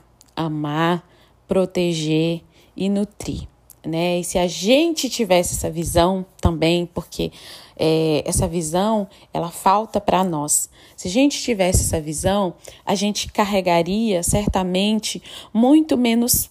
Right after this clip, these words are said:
peso no nosso coração, de acordo com algumas decisões que às vezes a gente precisa tomar, ou pensamentos que a gente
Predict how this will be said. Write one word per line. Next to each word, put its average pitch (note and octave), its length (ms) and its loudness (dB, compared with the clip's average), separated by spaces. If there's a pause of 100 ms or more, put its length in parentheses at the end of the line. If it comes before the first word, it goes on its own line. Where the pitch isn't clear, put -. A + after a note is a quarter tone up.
(100)
peso B3 520 4
no G#3 140 -2
nosso F#3+ 380 -2
coração, G3 800 -2 (320)
de G3 480 0
acordo G3+ 440 0
com - 140 -4
algumas G3+ 520 0
decisões G#3+ 960 0
que - 100 -4
às F3 120 -2
vezes F3 240 -4
a F#3 60 -4
gente E3+ 340 -10
precisa F#3 520 -4
tomar, E3 600 -2 (340)
ou F#3+ 120 4
pensamentos G3+ 880 -2
que - 120 -4
a F#3 80 0
gente F#3 560 -4